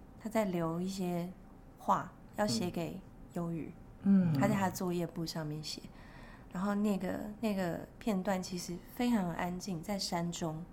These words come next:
Speaker 1: 然后基本上那个，呃，电影的色调在那时候是蓝色的。我很喜欢那个宁静的感觉，因为那是一种最后的安稳，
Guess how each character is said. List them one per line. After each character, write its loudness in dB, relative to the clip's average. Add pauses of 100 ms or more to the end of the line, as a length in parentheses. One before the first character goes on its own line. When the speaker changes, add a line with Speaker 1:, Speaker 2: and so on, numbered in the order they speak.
(600)
Speaker 1:
然 -2
后 0 (360)
基 0
本 4
上 2
那 2
个， -2 (880)
呃， 0 (160)
电 6
影 0
的 -2
色 0
调 2
在 0
那 0
时 -4
候 -2
是 -4
蓝 -2
色 -6
的。 -12 (1900)
我 2
很 4
喜 0
欢 2
那 2
个 2
宁 -2
静 -2
的 -4
感 -8 (120)
觉， -10 (260)
因 4
为 4
那 4
是 0
一 -2
种 -4 (1080)
最 4
后 0
的 -2
安 -2
稳， -6